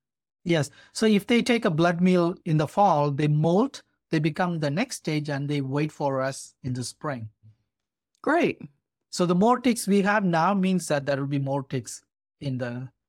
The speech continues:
Speaker 1: spring as well. And so we saw twenty percent more ticks in the fall,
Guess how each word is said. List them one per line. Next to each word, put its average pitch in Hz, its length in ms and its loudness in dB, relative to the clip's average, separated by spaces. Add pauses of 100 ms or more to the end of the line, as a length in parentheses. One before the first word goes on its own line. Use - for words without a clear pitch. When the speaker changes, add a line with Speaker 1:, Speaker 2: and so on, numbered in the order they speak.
(340)
Speaker 1:
spring 127 420 -6
as - 200 -14
well. 123 240 -16 (360)
And 160 80 -6
so 160 80 -12
we 175 160 0
saw 190 280 0
twenty 196 320 -2
percent 180 340 -2
more 151 160 -2
ticks - 380 -8
in 147 100 -6
the 135 100 -4
fall, 165 380 -2